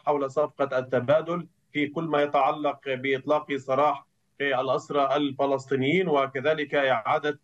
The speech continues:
الحسابات في المواقف التي نعلمها جميعًا بالنسبة لاستمرار انتشار الجيش الإسرائيلي بشكل أو بآخر في قطاع غزة، بمفهوم السيطرة في مواقع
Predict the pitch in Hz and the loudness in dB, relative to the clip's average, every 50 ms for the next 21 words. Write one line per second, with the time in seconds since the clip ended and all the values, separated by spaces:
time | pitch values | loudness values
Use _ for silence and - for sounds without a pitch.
0 | _ _ _ 131 127 131 143 135 - 147 143 - 143 139 131 143 156 156 156 - | _ _ _ -2 0 0 -2 -2 -4 -4 -2 -2 -2 0 2 4 2 2 0 -4
1 | 147 127 135 143 139 135 139 135 139 147 151 - - 151 135 139 131 139 147 143 | -8 -8 -4 -4 -4 -4 -2 0 2 2 2 0 -2 -6 -6 -4 -2 -2 -2 -2
2 | - 151 147 143 143 143 - _ _ _ 143 139 139 147 156 156 143 139 - 143 | 0 0 0 0 0 -2 -10 _ _ _ -2 -2 2 2 0 0 -2 -6 -4 -2
3 | 147 147 135 139 139 156 175 160 139 143 131 127 135 143 151 143 - - 143 139 | -2 0 0 -2 -2 0 0 0 0 0 -2 -2 -4 -4 -6 -6 -2 0 0 0
4 | 139 135 - - 147 139 147 135 139 165 175 156 131 - - _ _ _ - 139 | 0 -2 -2 -2 -2 -2 0 2 2 4 2 2 0 -2 -10 _ _ _ -12 -10
5 | 139 135 143 139 - 156 151 143 139 139 135 127 151 151 147 147 139 135 139 139 | -10 -8 -10 -4 0 0 0 0 0 -4 -2 0 0 0 0 -2 -2 0 0 -2
6 | 135 - 135 143 156 151 147 143 135 127 - 151 143 - 147 139 135 131 135 143 | 0 0 0 0 2 0 0 0 0 -2 -4 -4 -2 0 2 2 2 2 4 2
7 | 156 151 151 147 143 123 139 151 147 - 143 139 139 143 139 135 131 160 147 135 | 2 2 2 -2 -6 -4 -2 -4 -4 -4 -6 -2 0 0 0 2 0 0 0 0
8 | 139 127 127 123 117 127 131 131 123 - - 175 175 143 - - _ _ _ _ | 0 0 2 0 0 0 0 0 0 2 0 0 0 0 -2 -8 _ _ _ _
9 | _ 131 139 135 - - 156 165 160 160 156 147 139 131 - 131 156 160 147 147 | _ -2 -2 -2 0 0 0 0 0 0 0 2 2 0 -2 -2 -4 -2 0 2
10 | 139 139 147 156 151 - - 147 135 131 127 | 2 4 4 2 2 0 -2 -2 -2 -2 -4